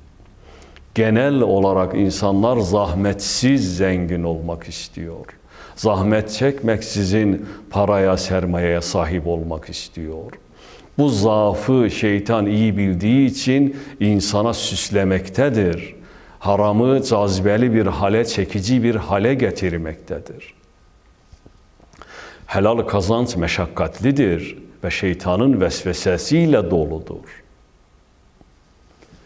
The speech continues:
İnsan rahat talep olduğu için hemen kendisini haramlara yönlendirmektedir.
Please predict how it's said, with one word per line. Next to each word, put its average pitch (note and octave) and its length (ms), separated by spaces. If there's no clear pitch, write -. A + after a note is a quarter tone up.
İnsan G2 600
rahat G#2 420
talep A#2 420
olduğu G#2 560
için C3+ 800
hemen A2 480
kendisini F#2+ 920
haramlara F2+ 720
yönlendirmektedir. E2 1400